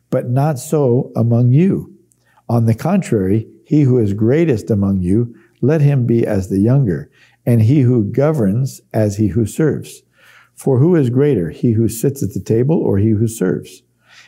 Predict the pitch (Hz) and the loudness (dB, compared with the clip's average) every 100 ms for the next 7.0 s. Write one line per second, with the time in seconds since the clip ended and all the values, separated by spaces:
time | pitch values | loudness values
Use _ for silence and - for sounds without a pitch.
0 | - 123 117 143 117 113 - - 127 120 | -2 0 0 0 0 0 -2 -2 0 2
1 | 104 107 - 110 107 85 - 107 107 127 | 0 -2 -4 -4 -4 -10 -4 -2 0 0
2 | 202 - - - _ - 117 117 - - | -4 -10 -20 -20 _ -2 0 0 -4 -4
3 | 139 135 123 120 - _ - 107 113 120 | -2 0 0 -2 -8 _ -4 0 2 2
4 | 110 139 117 - - 101 95 98 101 92 | 2 2 0 -2 -4 -4 -2 -2 -2 -2
5 | 101 98 110 87 - - - _ _ - | -2 -2 -4 -4 -6 -14 -20 _ _ -20
6 | - - _ - 123 117 156 190 147 | -20 -20 _ -4 -2 2 2 2 0